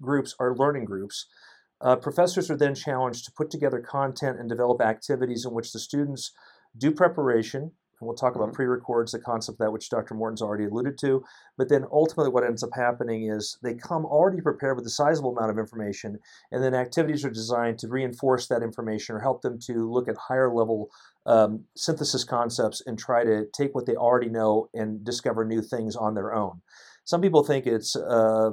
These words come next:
Speaker 1: basically abandoning the student. If you're a traditional pedagogical instructor, which is, "I lecture at the front of the room, I answer questions," students are tested on what they were taught. Um, w-, what flipped classroom is not, is not abandoning it.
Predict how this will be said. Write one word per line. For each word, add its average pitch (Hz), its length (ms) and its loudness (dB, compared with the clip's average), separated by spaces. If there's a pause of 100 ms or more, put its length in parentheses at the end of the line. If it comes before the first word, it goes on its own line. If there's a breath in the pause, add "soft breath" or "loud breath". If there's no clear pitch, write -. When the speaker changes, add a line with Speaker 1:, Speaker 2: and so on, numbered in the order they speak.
(280)
Speaker 1:
basically 117 720 2
abandoning 117 520 -2
the 104 80 -4
student. 113 360 -6
If 107 100 -10
you're 113 120 -2
a 107 40 -2
traditional 123 500 -4
pedagogical 120 800 2
instructor, 120 420 -2
which 107 220 -2
is, 110 200 -2
"I 113 80 0
lecture 120 280 -2
at 120 80 -6
the 117 60 -20
front 120 160 -2
of 110 40 -4
the 107 60 -6
room, 160 400 0 (100)
I 110 120 -4
answer 110 400 -6
questions," 139 580 -2 (320 loud breath)
students 123 320 -4
are 120 60 -4
tested 120 340 2
on 107 60 2
what 104 100 2
they 113 80 -4
were 98 100 -2
taught. - 280 -6 (680)
Um, 123 400 4 (800)
w-, 143 280 -4
what 147 300 6 (180)
flipped 180 220 2
classroom 147 640 2
is 120 240 -4
not, 131 340 4
is 113 200 -4
not 123 460 0
abandoning 113 520 -2
it. 87 100 -14